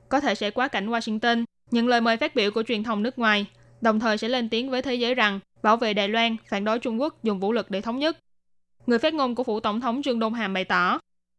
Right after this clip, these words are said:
trong hành trình tự do dân chủ bền vững của Tổng thống lần này, không có kế hoạch như thông tin nói trên, cho nên bài báo này rõ ràng là thông tin sai lệch và chưa qua kiểm chứng.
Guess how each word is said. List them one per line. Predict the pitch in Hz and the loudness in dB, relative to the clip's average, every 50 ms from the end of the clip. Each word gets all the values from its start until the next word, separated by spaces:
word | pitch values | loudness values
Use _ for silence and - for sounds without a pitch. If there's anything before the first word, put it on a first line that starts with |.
| _ _ - | _ _ 0
trong | 294 269 269 | 0 2 2
hành | 277 240 226 | 2 0 0
trình | 214 233 220 214 208 | 0 0 -2 0 -2
tự | 208 | -2
do | 202 196 226 226 | -2 0 0 0
dân | 226 220 220 214 | 0 0 -2 -2
chủ | 214 196 196 | -2 -2 -2
bền | 214 247 226 208 | -2 -2 -2 -2
vững | 190 185 214 | -2 -4 -4
của | 226 - 220 | -4 -4 -4
Tổng | - 214 208 233 | -4 -4 -4 -2
thống | 254 233 254 | -4 -4 -2
lần | 294 254 214 | -2 -2 0
này, | 208 208 208 208 196 - _ _ _ _ | 0 0 0 0 -2 -6 _ _ _ _
không | - - 240 226 226 | -2 0 0 2 2
có | 247 269 | 0 0
kế | - 269 | 0 -2
hoạch | 294 285 240 202 214 | 0 0 -2 -2 -2
như | 214 214 220 | -4 -4 -2
thông | 226 214 208 | -4 -4 -4
tin | 208 214 202 | -4 -2 -2
nói | 202 214 233 | -2 -2 -2
trên, | 226 254 233 233 226 226 226 - - - - - - - - - | 0 2 2 2 2 0 -2 -8 -16 -20 -20 -20 -20 -20 -4 0
cho | 294 285 | 2 2
nên | 285 285 277 269 | 4 2 2 2
bài | 240 220 214 | 2 4 4
báo | 220 233 262 | 4 4 2
này | 294 269 240 226 208 202 - - | 2 0 0 0 0 -4 -2 2
rõ | 226 226 262 | 4 4 4
ràng | 285 262 240 226 | 4 2 2 2
là | 214 208 | 0 -2
thông | 220 247 233 226 | -2 -2 -4 -2
tin | 233 226 | -4 -4
sai | 220 - 220 214 | -2 -2 -2 0
lệch | 208 202 196 190 - | 2 2 0 0 0
và | 214 214 202 | -2 -2 0
chưa | 190 226 214 | 0 -2 -2
qua | 208 226 214 | 0 0 0
kiểm | 202 - 190 202 | 0 0 -2 -2
chứng. | 214 240 220 220 247 349 | -2 -2 -2 -2 -2 -4